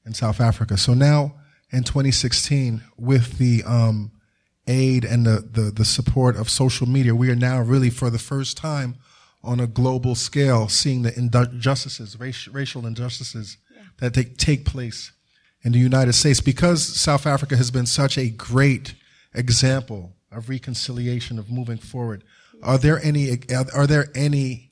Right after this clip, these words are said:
Speaker 1: is there any advice for here in the States as to how to mo-,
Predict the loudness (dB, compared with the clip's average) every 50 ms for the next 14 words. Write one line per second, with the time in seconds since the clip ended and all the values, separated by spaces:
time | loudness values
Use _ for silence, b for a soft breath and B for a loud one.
0 | _ _ -8 -4 0 0 0 0 -2 -4 -4 -2 -2 -2 -2 -4 -4 -4 -4 -2
1 | -2 -4 -6 -8 -12 -14 -18 _ _ _ _ _ _ _ _ _ -10 -8 -4 -2
2 | -2 -2 -2 -2 -4 -4 -4 -4 -6 -4 -4 -4 -4 -4 -6 -8 -12 -16 -16 -20
3 | _ _ _ _ _ _ -12 -10 -10 -8 -10 -10 -8 -8 -6 -6 -4 -2 0 2
4 | 2 0 0